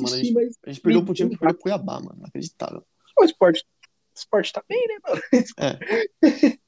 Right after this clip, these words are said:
Speaker 1: O Sport tava indo bem, né? Tipo, aí
Speaker 2: É,
Speaker 1: agora
Speaker 2: perdeu pro Cuiabá Esp-, Esporte Clube, eu não acredito.
Speaker 1: Cuiabá é bom, mano. Cuiabá é bom. Mas empatou com o Cuiabá também.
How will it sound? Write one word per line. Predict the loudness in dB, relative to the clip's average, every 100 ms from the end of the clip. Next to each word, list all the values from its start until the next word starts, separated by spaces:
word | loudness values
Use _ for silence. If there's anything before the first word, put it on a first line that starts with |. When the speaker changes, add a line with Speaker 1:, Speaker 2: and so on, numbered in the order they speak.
| _ -20 _ 2
Speaker 1:
O |
Sport | 4
tava | 4 4
indo | 2
bem, | 2 2 2 0
né? | -4
Tipo, | -4 -2
aí | 0
Speaker 2:
É, |
Speaker 1:
agora | 0 0 0
Speaker 2:
perdeu | 2 2 2
pro | 2
Cuiabá | 0 2 2
Esp-, | 0 -4 -16 -20 _ _ -20 -20
Esporte | -16 -6 -6 -6
Clube, | -4 -2
eu | -2
não | -4
acredito. | 0 0
Speaker 1:
Cuiabá | 2 2
é | 2
bom, | -2 -4
mano. | -4 -8 -12
Cuiabá | -4 -4
é | -4
bom. | -4 -2
Mas | 0
empatou | 0 2 0
com |
o | 2
Cuiabá | 2 2
também. | 0 -6 -14